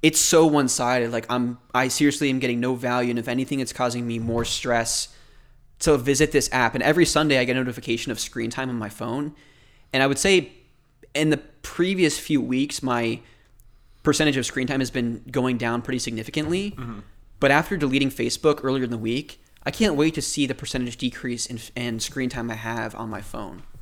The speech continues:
Speaker 2: Yeah, mine's definitely YouTube, uh, because I listen to YouTube videos at work.
Speaker 1: Okay, well,
Speaker 2: There's
Speaker 1: that's a
Speaker 2: music
Speaker 1: completely
Speaker 2: and
Speaker 1: different
Speaker 2: things,
Speaker 1: thing. Yeah.
Speaker 2: or, like, in the morning, but besides that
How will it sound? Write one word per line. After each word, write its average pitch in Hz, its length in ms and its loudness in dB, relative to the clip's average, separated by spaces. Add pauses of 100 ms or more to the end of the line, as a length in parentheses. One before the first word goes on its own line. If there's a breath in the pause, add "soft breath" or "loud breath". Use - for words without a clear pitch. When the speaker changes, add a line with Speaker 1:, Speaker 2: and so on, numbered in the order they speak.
(120)
Speaker 2:
Yeah, 120 320 -4
mine's 139 380 -2
definitely 120 480 -4
YouTube, 98 600 -4 (680 soft breath)
uh, - 500 -14 (140)
because 98 500 -6
I 101 160 -2
listen 98 460 -6
to - 180 -12
YouTube 92 420 -10
videos 87 360 -12
at - 160 -14
work. 64 360 -12 (140)
Speaker 1:
Okay, 175 160 4
well, 165 100 4
Speaker 2:
There's 208 140 4
Speaker 1:
that's 139 120 2
a - 20 4
Speaker 2:
music 135 160 4 (140)
Speaker 1:
completely 131 60 0
Speaker 2:
and 123 80 0
Speaker 1:
different 120 280 -4
Speaker 2:
things, 85 140 -4
Speaker 1:
thing. 78 80 -16 (140)
Yeah. 95 240 -6
Speaker 2:
or, 120 100 2
like, 113 180 0
in 117 120 -2
the 104 60 -4
morning, 113 540 -2
but 104 160 -4
besides 123 560 -2
that 107 440 0